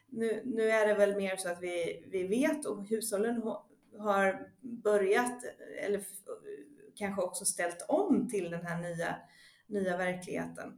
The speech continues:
Eh, sen är det klart att i plånboken så märks inte det här hos hushållen förrän någon gång i vår antagligen. Så att, eh, om det nu blir några sänkningar så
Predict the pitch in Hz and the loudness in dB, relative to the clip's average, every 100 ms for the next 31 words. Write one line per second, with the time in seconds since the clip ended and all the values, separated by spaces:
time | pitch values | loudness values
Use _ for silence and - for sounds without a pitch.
0 | - - - _ 220 208 196 190 - 233 | -20 -20 -20 _ -2 0 2 0 0 2
1 | 240 247 247 - 190 185 180 180 180 - | 4 4 4 2 0 -4 -4 -4 -4 0
2 | 202 190 196 262 247 254 214 214 208 208 | 0 2 4 4 4 2 2 2 0 -2
3 | 190 175 180 180 175 175 180 233 202 196 | 0 -2 -4 -8 -8 -10 -2 2 2 0
4 | - 185 180 180 156 160 165 175 170 175 | -2 -4 -2 -2 -2 -4 -6 -8 -6 -8
5 | 175 170 175 214 175 170 - - 165 - | -8 -8 0 2 2 0 -4 -10 -12 -14
6 | - - - - - - 69 - - - | -14 -12 -10 -12 -10 -8 -8 -10 -14 -20
7 | - 156 156 202 190 185 180 180 180 175 | -20 -20 -10 -6 -4 -6 -8 -10 -6 -4
8 | 175 185 185 196 202 196 190 | -4 -4 -8 -4 -2 -2 -4